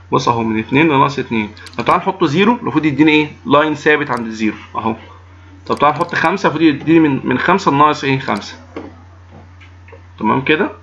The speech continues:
آه، بس خلاص. اوكي، انت ممكن بقى تحط اي فانكشن انت عايزها وترسمها، بس لازم تحط في الاول خالص الاب، الاب فيجر. وحتى لو انت شلته، بص هيديك وورنينج مسج يقول لك لازم تحط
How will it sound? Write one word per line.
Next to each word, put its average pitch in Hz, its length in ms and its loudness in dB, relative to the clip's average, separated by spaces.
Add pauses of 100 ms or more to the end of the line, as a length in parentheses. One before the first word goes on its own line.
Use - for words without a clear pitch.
(1080)
آه، 156 1000 2
بس 196 220 2
خلاص. 196 260 2
اوكي، 180 140 2
انت 180 100 2
ممكن 185 180 4
بقى 196 100 6
تحط - 240 -4
اي 180 260 2
فانكشن 180 300 0
انت 170 140 0
عايزها 165 320 2
وترسمها، 175 460 2
بس 135 180 -2
لازم 160 400 2
تحط 156 240 -2
في - 80 -10
الاول 165 260 2
خالص 190 360 0
الاب، 165 380 -2 (280)
الاب 139 200 0
فيجر. 113 340 0
وحتى 156 260 0
لو 156 100 4
انت 170 120 0
شلته، 208 500 0 (840)
بص - 200 -2
هيديك 151 280 0
وورنينج 160 400 2
مسج 196 260 -2
يقول 160 140 4
لك 151 80 -2
لازم 175 180 0
تحط 175 320 0